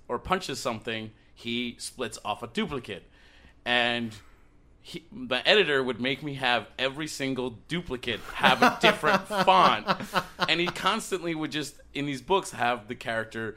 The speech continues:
hit something, and then they would have a conversation, and then they would have a third one come in and have a conversation. And then sometimes, then they'd all go back, and then sometimes four issues later, he goes, "Oh, it's the same duplicate," and he's having a conversation with that one.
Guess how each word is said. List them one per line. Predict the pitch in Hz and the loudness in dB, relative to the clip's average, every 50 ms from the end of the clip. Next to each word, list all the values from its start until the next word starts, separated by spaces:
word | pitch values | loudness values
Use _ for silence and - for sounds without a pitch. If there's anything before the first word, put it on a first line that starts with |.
| - - - _ | -12 -20 -20 _
hit | - 180 185 180 | -6 -6 -4 -2
something, | - 139 123 120 127 131 - | -2 -4 -2 -2 -4 -4 -4
and | 117 120 117 | -4 -4 -2
then | 117 120 | 0 0
they | 120 127 | 0 0
would | 123 120 | 0 0
have | 127 113 | -2 -2
a | 110 113 | -4 -6
conversation, | - - - 139 139 135 131 123 - - 147 143 - 120 107 | -8 -6 -4 -4 -4 -2 -4 -6 -6 -6 -6 -6 -6 -8 -8
and | 110 110 110 | -8 -8 -6
then | 113 | -4
they | 117 117 117 | -4 -4 -4
would | 117 113 | -2 -2
have | 113 120 113 | -2 -2 -4
a | 113 | -6
third | - - - 180 190 190 165 139 | -8 -4 0 2 2 2 0 -2
one | 117 110 110 104 104 | -6 -6 -6 -6 -6
come | - 120 113 110 110 | -4 -4 -4 -4 -4
in | 107 | -6
and | 107 107 104 | -6 -6 -4
have | 120 117 98 | -4 -4 -4
a | 104 | -6
conversation. | - - 113 107 101 101 - - 107 98 - - 110 104 101 - - - - - - - - - - - | -8 -6 -6 -6 -6 -6 -8 -6 -8 -8 -8 -10 -12 -12 -12 -16 -20 -20 -20 -20 -20 -20 -20 -20 -12 -8
And | - 139 | -2 0
then | 156 156 | 0 0
sometimes, | 143 - - 220 220 190 185 180 170 170 165 165 151 139 - - - - - - - - | 0 0 0 0 0 0 -2 -2 -2 -2 -4 -8 -10 -12 -16 -20 -20 -20 -20 -20 -20 -2
then | - 170 185 | 0 2 4
they'd | 202 196 180 | 4 4 6
all | 170 175 | 4 4
go | 180 165 170 | 4 2 0
back, | 135 131 123 123 127 123 - - | 0 2 2 2 2 0 -2 -8
and | 139 156 | -6 -4
then | 165 165 | -4 -2
sometimes | - 202 190 175 170 165 156 - | -2 -2 -2 -2 -2 -4 -4 -8
four | - - 156 165 160 | -10 -2 0 0 0
issues | 143 - 143 143 131 135 | 0 -2 -6 -8 -4 -2
later, | 160 160 139 123 117 117 | -2 0 0 0 -2 -2
he | 117 123 | -4 -6
goes, | 123 120 - - - | -6 -6 -6 -2 0
"Oh, | 156 160 | 0 0
it's | 156 - - | 0 -2 -8
the | 151 | -12
same | 147 - - - 180 185 180 165 | -12 -12 -12 -10 -8 -8 -8 -8
duplicate," | 131 135 165 165 - 151 127 - 117 120 107 | -8 -8 -10 -10 -10 -12 -12 -6 -6 -6 -4
and | 104 | -4
he's | 110 113 - | -10 -12 -10
having | 147 151 160 151 | -12 -10 -8 -8
a | 143 - | -8 -8
conversation | - 135 135 131 120 120 - 139 123 - 131 | -6 -6 -6 -6 -6 -6 -6 -6 -6 -6 -8
with | 123 117 | -4 -4
that | 123 113 - - | -4 -4 -4 -6
one. | 117 131 131 127 120 113 101 | -6 -4 -4 -2 -2 -4 -6